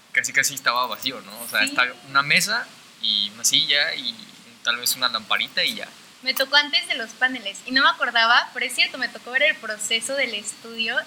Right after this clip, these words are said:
Speaker 2: y justamente hoy acabas de publicar el estudio ya terminado, completo, y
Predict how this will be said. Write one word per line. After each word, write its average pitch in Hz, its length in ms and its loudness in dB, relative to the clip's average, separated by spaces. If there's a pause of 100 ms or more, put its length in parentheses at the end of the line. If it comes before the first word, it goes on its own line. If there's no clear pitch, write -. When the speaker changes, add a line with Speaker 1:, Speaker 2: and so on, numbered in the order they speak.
Speaker 2:
y 226 300 0 (440)
justamente 302 760 2 (240)
hoy 254 160 4
acabas 269 280 4
de 269 80 -10
publicar 214 600 -2 (380)
el 247 160 6
estudio 269 400 2
ya 262 260 4
terminado, 233 680 0
completo, 226 680 -6
y 220 220 -8